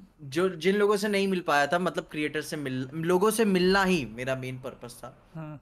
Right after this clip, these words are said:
Speaker 1: वो मिला, दूसरे दिन इवेंट हुआ और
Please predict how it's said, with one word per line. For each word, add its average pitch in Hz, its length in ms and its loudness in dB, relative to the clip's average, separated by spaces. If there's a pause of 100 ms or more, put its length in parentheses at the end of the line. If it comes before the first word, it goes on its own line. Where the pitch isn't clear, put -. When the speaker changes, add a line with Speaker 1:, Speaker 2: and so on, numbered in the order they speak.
Speaker 1:
वो 143 80 -12
मिला, 139 340 -4 (320)
दूसरे 131 240 -8
दिन 131 180 -6
इवेंट 139 280 -6
हुआ 147 180 -2
और 123 480 0